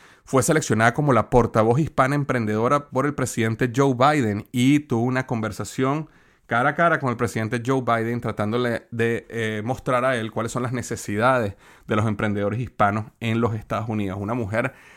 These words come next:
fantástica y una historia impresionante. Tenemos a Alex Kassab. Alex Kassab es el dueño de Paletas Morelia y una tienda online que se llama VitaBox. Factura más de seis millones de dólares. Eh, es experto en e-commerce y experto en todo lo que es retail. Y nos están enseñando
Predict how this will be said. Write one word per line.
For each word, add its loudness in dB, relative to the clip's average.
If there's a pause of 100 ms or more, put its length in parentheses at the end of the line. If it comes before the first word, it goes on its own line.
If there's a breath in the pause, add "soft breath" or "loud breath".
(160 loud breath)
fantástica 4
y 0
una -2
historia 0
impresionante. 0
Tenemos 2
a 4
Alex -2
Kassab. -2
Alex -4
Kassab -2
es 0 (200)
el -2
dueño 2
de 0
Paletas -4
Morelia -2 (420 loud breath)
y 4
una 0
tienda -2
online 0
que -8
se -8
llama -4
VitaBox. -2
Factura -4
más -4
de -6
seis -2
millones -2
de -4
dólares. -4 (640 soft breath)
Eh, -4
es -4
experto 0
en 0
e-commerce 0
y -2
experto -4
en -4
todo -2
lo 0
que -4
es -4
retail. -2
Y 0
nos -2
están -4
enseñando -2